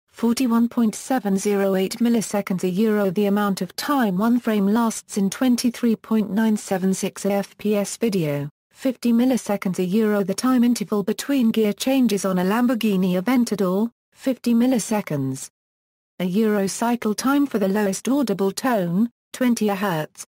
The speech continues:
sixty milliseconds a euro cycle time for European sixteen point seven hertz A C electrified railroad power grid,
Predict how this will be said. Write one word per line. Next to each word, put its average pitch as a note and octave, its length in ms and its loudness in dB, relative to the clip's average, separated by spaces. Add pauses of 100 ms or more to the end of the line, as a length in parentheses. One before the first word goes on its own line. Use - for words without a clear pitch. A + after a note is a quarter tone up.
(100)
sixty - 440 -2
milliseconds A3+ 640 0
a F#3 60 0
euro G#3 400 2
cycle A#3 480 -2
time A3 300 0
for - 80 -4
European G#3 680 0
sixteen A#3 600 0
point A3+ 340 0
seven G#3 380 -2
hertz G3 400 -2
A G#3 100 0
C A#3 300 0
electrified G#3 720 -2
railroad A#3 640 0
power G#3+ 340 -2
grid, F3+ 380 -2